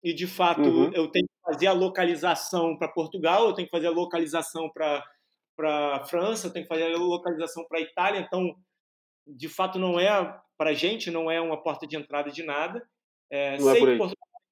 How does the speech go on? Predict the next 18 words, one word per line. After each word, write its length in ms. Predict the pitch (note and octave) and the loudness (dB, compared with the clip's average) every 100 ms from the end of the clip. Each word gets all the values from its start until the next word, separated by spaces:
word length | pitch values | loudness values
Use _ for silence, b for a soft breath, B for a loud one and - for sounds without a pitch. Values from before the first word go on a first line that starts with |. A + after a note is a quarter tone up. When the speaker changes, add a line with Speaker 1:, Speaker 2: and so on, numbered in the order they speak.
| - | -16
Speaker 1:
tem 100 | F#3 | -4
programas 580 | F#3+ D#3+ E3+ E3+ E3 D3+ | -2 0 0 0 -2 -2
muito 320 | E3+ G3+ - | -4 -6 -6
bons 240 | D#3+ F3 E3+ | -2 -2 0
de 60 | |
apoio 520 | E3+ - E3 G3 G#3+ F3 | -2 -2 2 2 4 0
ao 80 | D#3+ | -2
empreendedorismo, 920 | - D#3+ D#3+ D3 D3 C#3+ F#3+ F3+ D3+ | -8 -8 -6 -2 -2 -2 -6 -8 -4
né, 300 | D3+ D#3+ D3 - _ _ | -2 -2 -4 -12 _ _
de 140 | B2+ | -14
fomento, 600 | - E3 C#3+ D#3+ F#3 F#3 | -8 -4 -2 -2 -2 -2
a 40 | D3 | -4
gente 260 | C3 D3+ | -4 -8
até 220 | D#3 E3 F3+ | -4 -2 -2
aplicou, 680 | E3+ - D#3 - D#3+ F3+ | -4 -6 -6 -2 0 0
mas 140 | D#3+ D3+ | -2 -6
não 80 | |
conseguiu, 600 | D3 D#3 D3+ D3+ C3 D#3+ | -6 -8 -8 -10 -6 -6